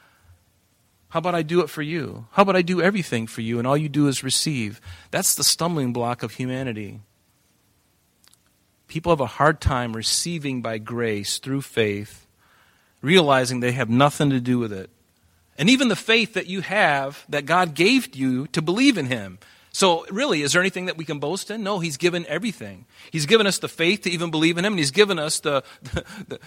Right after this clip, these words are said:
the, the great grace of, once we do believe in Him, to live everlasting life, to have everlasting life. I don't know about you, but that is the best package. That's why it's called the gospel. That's why it's called good news.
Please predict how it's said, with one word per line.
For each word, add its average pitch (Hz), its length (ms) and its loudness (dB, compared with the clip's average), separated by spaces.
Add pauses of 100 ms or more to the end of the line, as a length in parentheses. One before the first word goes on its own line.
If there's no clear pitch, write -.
(120)
the, 151 160 -4
the 147 100 -6
great 165 320 0
grace 160 440 0
of, 131 200 -2
once 170 260 0
we 165 140 -2
do 262 160 2
believe 156 260 6
in 143 60 -4
Him, 180 280 2 (380)
to 214 100 2
live 233 360 4
everlasting 208 640 2
life, - 420 -14
to 170 80 -6
have 233 300 -4
everlasting 127 680 -6
life. 107 440 -14 (520)
I 127 60 -10
don't 190 80 -2
know 226 80 2
about 170 220 2
you, 208 180 -2
but 139 160 -4
that 185 240 0
is 123 360 -4
the 107 100 -12
best 120 280 -6
package. 117 380 -8
That's 131 240 -6
why 131 200 -2
it's 120 140 -10
called 127 380 2
the 117 80 -4
gospel. 127 760 0 (140)
That's 139 220 0
why 156 140 6
it's 143 100 -4
called 151 340 2
good 160 200 2
news. 160 420 6